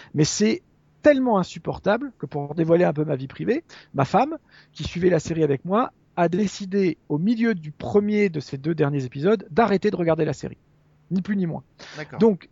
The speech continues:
Speaker 1: c'est à la fois un pari risqué parce que, euh, la série sombre vraiment dans une violence gore, hyper crade, hyper vicieuse, euh, comme on a rarement eu, même, même Game of Thrones ou Walking Dead n'ont pas réussi à égaler ce niveau de,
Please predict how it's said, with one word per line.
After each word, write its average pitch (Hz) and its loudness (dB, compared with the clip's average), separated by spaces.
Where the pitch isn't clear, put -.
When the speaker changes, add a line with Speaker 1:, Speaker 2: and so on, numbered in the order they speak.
Speaker 1:
c'est - 0
à 185 6
la 190 6
fois 208 2
un 190 4
pari 196 2
risqué 220 0
parce - 0
que, - -2
euh, 139 0
la 147 2
série 180 2
sombre 175 0
vraiment 196 2
dans 143 -2
une 139 -4
violence 147 0
gore, 170 4
hyper 240 2
crade, 170 -2
hyper 226 2
vicieuse, 180 -4
euh, 90 -6
comme 190 2
on 180 0
a 175 6
rarement 202 4
eu, 208 0
même, 226 0
même 202 -4
Game 175 0
of 170 -4
Thrones 185 -4
ou 170 -4
Walking 170 -4
Dead 170 2
n'ont 151 -4
pas 170 2
réussi 160 -2
à 170 2
égaler 160 2
ce - -8
niveau 139 -4
de, 131 -4